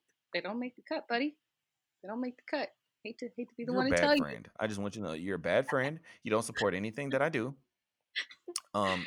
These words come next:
Speaker 2: and this, this quarantine is the only thing keeping me from coming to where you are and killing you right now, where you
Speaker 1: Yeah,
Speaker 2: stand.
Speaker 1: you could say that.
Speaker 2: Destroying
Speaker 1: It could be
Speaker 2: your
Speaker 1: a
Speaker 2: life.
Speaker 1: thing.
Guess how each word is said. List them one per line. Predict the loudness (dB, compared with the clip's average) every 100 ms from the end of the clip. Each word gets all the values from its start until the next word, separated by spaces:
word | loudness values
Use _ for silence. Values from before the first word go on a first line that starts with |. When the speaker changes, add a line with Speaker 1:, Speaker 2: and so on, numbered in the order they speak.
| -4
Speaker 2:
and | -4 -2 -2 -4 -10 _ _
this, | -10 0 0 0 -2
this | 0 0 0
quarantine | -4 -2 -2 -2 -2 -4 -4 -6
is | -6
the | -4
only | -4 -4
thing | -6 -8
keeping | -6 -6 -4
me | -6
from | -8 -10
coming | -6 -6 -6
to | -10
where | -8 -8
you | -10
are | -12
and | -14
killing | -10 -10 -10
you | -16
right | -18 -18
now, | -20 -20 -14
where | -6 -4
you | -6 -8
Speaker 1:
Yeah, | -8
Speaker 2:
stand. | -10 -12 -18 -18 _ _ -16
Speaker 1:
you | -14
could | -14
say | -14 -14
that. | -14 -16 _ -4
Speaker 2:
Destroying | 0 0 0 0 2
Speaker 1:
It |
could | 2
be |
Speaker 2:
your | 0
Speaker 1:
a | -2
Speaker 2:
life. | -6
Speaker 1:
thing. | -10